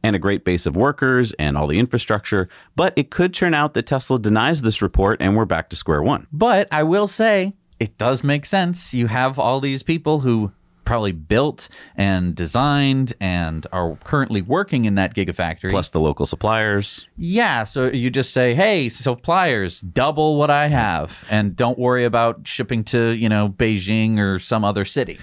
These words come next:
Speaker 1: And I think a lot of us might be thinking, "You can't just expand in a current city 'cause you'll run out of workers and stuff." But we're talking a giant city where you're not gonna run out of anything.
Speaker 2: And honestly, you're not even gonna run out of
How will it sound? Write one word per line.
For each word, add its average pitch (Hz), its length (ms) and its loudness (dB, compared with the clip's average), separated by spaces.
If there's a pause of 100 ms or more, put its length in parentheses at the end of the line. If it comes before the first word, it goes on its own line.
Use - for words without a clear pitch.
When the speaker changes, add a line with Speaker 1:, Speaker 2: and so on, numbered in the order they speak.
(120)
Speaker 1:
And 113 100 4
I - 20 2
think 143 140 2
a 135 40 2
lot 120 160 4
of 113 60 0
us 110 160 0
might 101 140 2
be 98 80 0
thinking, 95 320 0
"You 95 80 2
can't 135 220 -2
just - 180 -2
expand 92 460 -2
in 87 100 2
a 82 40 2
current 90 340 -2
city 101 260 0
'cause 87 180 -2
you'll 78 120 0
run 87 220 2
out 85 160 0
of 73 80 -4
workers 69 480 -4
and - 80 -8
stuff." - 320 -8
But 101 140 0
we're 113 100 2
talking 117 300 0
a 87 60 4
giant 101 420 2
city 104 260 2
where 82 140 4
you're 82 100 2
not 95 160 0
gonna 80 140 0
run 80 160 2
out 71 140 0
of 80 60 -2
anything. - 340 -4 (240)
Speaker 2:
And 135 200 0 (140)
honestly, 143 420 0
you're 110 260 -4
not 131 180 -4
even 180 140 0
gonna 95 180 0
run 113 180 2
out 120 160 2
of 101 140 -2